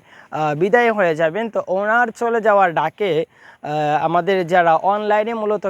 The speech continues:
খ্যাতিমান আছেন, তারা আমাদের সম্মানিত যে ইলিয়াস আছেন, তারপরে আছে আমাদের পিনাকিদ, এরপরে আছে আমাদের কনক, তো ইত্যাদি।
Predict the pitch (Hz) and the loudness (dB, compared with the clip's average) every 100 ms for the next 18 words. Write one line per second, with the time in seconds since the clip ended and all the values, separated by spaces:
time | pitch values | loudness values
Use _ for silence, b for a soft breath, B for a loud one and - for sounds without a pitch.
0 | - 196 196 180 156 151 - 226 175 160 | -6 -6 -2 -2 -2 -4 -6 -4 0 2
1 | 156 156 151 - 165 160 160 185 165 160 | 2 0 -6 -8 -6 -4 -4 -6 -4 -2
2 | 156 151 160 156 165 156 202 214 B B | -2 0 0 0 -2 -4 -6 -6 B B
3 | _ 170 165 185 175 175 160 156 175 175 | _ -4 0 0 0 -2 -2 -2 -2 -2
4 | 170 185 175 - - 160 170 175 165 - | 0 -2 -4 -6 -4 -4 0 0 0 -2
5 | 165 160 156 170 165 160 _ B B B | -4 -4 -4 -4 -4 -6 _ B B B
6 | - 214 - 240 226 277 262 285 285 | 0 0 0 -6 -2 0 0 0 -2